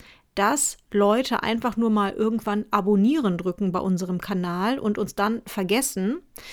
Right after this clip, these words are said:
nämlich dann, wenn sie mit den nächsten Beiträgen nicht mehr interagieren und der Algorithmus unsere Beiträge ja ihnen gar nicht mehr anzeigt.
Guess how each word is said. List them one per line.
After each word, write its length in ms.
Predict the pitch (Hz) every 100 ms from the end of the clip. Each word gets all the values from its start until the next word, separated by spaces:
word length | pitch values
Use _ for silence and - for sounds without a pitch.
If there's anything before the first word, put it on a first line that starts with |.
| - -
nämlich 380 | 208 226 220 196
dann, 300 | 202 220 240
wenn 160 | 208 214
sie 80 |
mit 180 | 214 220
den 80 | 208
nächsten 320 | 202 214 -
Beiträgen 800 | 190 208 233 - 214 220 208 202
nicht 220 | 214 214
mehr 120 | 220 -
interagieren 720 | 208 - 190 180 226 262 254
und 400 | 202 202 - -
der 120 | -
Algorithmus 580 | 202 202 208 233 214 214
unsere 240 | 190 196
Beiträge 760 | 185 196 254 - 214 202 196 190 - - -
ja 100 | 196
ihnen 260 | 220 202
gar 160 | 185 190
nicht 160 | 202 196
mehr 180 | 180 -
anzeigt. 760 | 226 339 - - 175 262 285